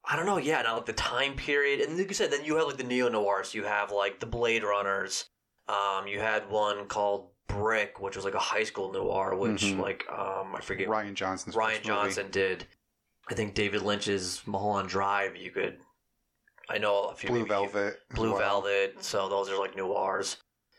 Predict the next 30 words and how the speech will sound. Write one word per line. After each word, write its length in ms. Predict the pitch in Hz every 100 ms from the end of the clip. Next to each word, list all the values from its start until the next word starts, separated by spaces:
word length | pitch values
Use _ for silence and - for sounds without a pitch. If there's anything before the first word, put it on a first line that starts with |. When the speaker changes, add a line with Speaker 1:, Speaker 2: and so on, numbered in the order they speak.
| _ _
Speaker 1:
So, 140 | - 139
I 60 |
mean, 140 | 147 143
there's, 240 | 135 -
there's 200 | 147 123
things 360 | - 147 147 127
that 260 | 113 104
really 180 | 113 110
define 400 | 107 - 104 110
a 40 |
noir, 360 | 113 117 120 120
then 200 | 110 98
people 280 | - 110 98
sort 220 | 101 98
of, 80 | 92
like, 180 | 92 -
ta-, 140 | 101
took 220 | - 104 110
liberties 400 | 104 101 101 101
about 380 | 101 98 98
it, 160 | 98 98
and 80 | 92
it's 180 | - 98
like, 220 | 92 95
you 80 | 92
could 100 | 90
say 200 | 98 95
that's 140 | 98
a 40 |
noir. 720 | 92 95 95 95 95 95 92